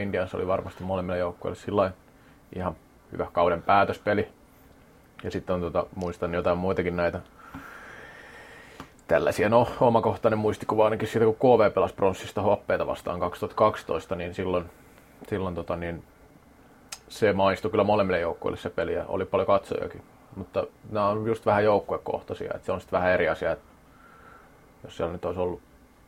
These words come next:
ollut tota, joku kesto menestyä, niin ehkä se ei ihan sama asia ole sitten, tai ei olekaan välttämättä. Mut kyllä nyt tietenkin, niin kuin sanoit, niin pelataan tosissaan ja mit-, mitalli on mitalli kliseisesti. Ja sit taas tota,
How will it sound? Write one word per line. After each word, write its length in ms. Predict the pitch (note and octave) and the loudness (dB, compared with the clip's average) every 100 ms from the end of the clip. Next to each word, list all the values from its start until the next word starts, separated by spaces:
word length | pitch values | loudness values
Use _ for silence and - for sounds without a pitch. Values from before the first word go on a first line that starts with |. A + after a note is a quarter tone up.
| _ | _
ollut 380 | - F2+ F2+ - | 0 2 0 -2
tota, 340 | F2 F2 F2 - - _ _ _ _ - - - - - - | -4 0 0 0 -6 _ _ _ _ -20 -20 -20 -20 -18 -6
joku 240 | F2+ E2 - | -4 -4 -2
kesto 300 | G#2 F2+ - | 0 0 0
menestyä, 480 | F2+ F2+ F2 - E2+ | 0 -2 -4 -2 -2
niin 140 | E2+ | -2
ehkä 140 | E2+ F2 | -6 -4
se 80 | F2+ | 0
ei 120 | F2+ | 0
ihan 140 | F2+ | 0
sama 280 | F#2 F2 D#2 | -2 -2 -2
asia 240 | - - | -4 -6
ole 140 | - D2+ | -6 -8
sitten, 320 | - - - - | -12 -16 -14 -6
tai 160 | E2 | -4
ei 140 | D#2 E2 | -2 -2
olekaan 340 | D#2 - - | -4 -6 -6
välttämättä. 480 | C2+ - - F2+ - - | -6 -8 -14 -16 -20 -12
Mut 180 | F#2+ F#2+ | -8 -2
kyllä 200 | G2+ G#2 | 0 0
nyt 120 | B2+ | 2
tietenkin, 300 | A2+ G#2+ G2 | 4 4 4
niin 80 | G2+ | -2
kuin 100 | G#2+ | 2
sanoit, 280 | G2 F#2+ F2+ | 2 2 0
niin 100 | E2+ | 0
pelataan 340 | D2+ F2 F#2+ | 2 4 4
tosissaan 480 | F2+ F2+ F2 - F2 | 2 0 -2 -2 0
ja 100 | E2 - - - - - - - - - - | 0 -4 -18 -20 -20 -20 -20 -20 -20 -20 -6
mit-, 320 | A2+ A#2 - | 0 0 0
mitalli 400 | A2 A2 A2 A2 | -2 4 8 8
on 100 | A#2 | 8
mitalli 360 | A2+ A2+ A2 G2 | 6 6 6 6
kliseisesti. 720 | A2+ G#2+ G2+ F2+ F2+ - F2 - - - | 4 4 6 4 2 -4 -6 -6 -16 -14
Ja 60 | |
sit 200 | F2+ - | -12 -6
taas 300 | - F2+ - - | 0 0 0 -4
tota, 420 | F2+ - F2 E2+ | -4 0 2 2